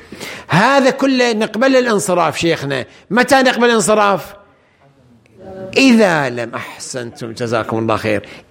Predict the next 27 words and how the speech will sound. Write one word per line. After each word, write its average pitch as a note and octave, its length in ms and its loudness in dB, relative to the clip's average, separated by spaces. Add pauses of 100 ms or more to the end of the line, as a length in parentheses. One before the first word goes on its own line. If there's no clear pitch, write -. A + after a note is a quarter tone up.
إذا C#4 440 6
لم G#3+ 280 2
يكن F3+ 360 0
هناك D3 480 -2
ما C3+ 180 -4
يمنع A2+ 480 -6 (120)
عنه. A2+ 440 -16 (640)
هل، A3 460 4
نسأل D3+ 420 -4 (100)
شيخ F3 280 -4
علي، E3 280 -2 (260)
هل A3+ 400 0
في، E3 480 -2 (220)
هل A3 280 -2
في D3+ 440 -6 (320)
جعبتنا، D3+ 920 -2
هل F#3 240 0
عندنا E3 720 -2 (360)
ما F#3 240 0
يمكن F#3+ 560 0
أن E3+ 280 -4
يصرف A3 580 0
المعنى F3+ 500 -2
الحقيقي E3+ 760 -2 (300)
إلى E3+ 260 0
معنى F3 460 0
إنشائي؟ G3 680 0